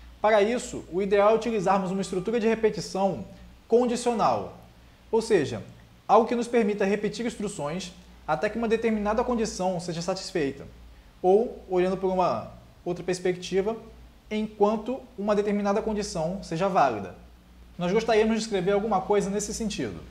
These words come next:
Enquanto o jogo não acabar, repita essas instruções. E nós podemos fazer isso em Python utilizando a palavra reservada while, que significa justamente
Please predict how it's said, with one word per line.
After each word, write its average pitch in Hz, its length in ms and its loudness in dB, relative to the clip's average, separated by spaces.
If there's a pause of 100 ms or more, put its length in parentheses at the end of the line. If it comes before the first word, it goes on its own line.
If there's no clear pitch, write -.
(560)
Enquanto 226 400 0
o 233 40 2
jogo 185 240 2
não 175 160 2
acabar, 143 640 0 (4000)
repita 196 800 -2
essas 170 260 -2
instruções. 180 800 -6 (960)
E 160 40 -6
nós 202 160 2
podemos 240 280 2
fazer 220 300 2
isso 220 160 -4
em 185 60 -4
Python 180 460 2 (200)
utilizando 190 420 0
a - 40 0
palavra 185 340 2
reservada 175 680 -2 (300)
while, 151 500 2 (760)
que 208 100 -4
significa 214 460 0
justamente 208 720 -2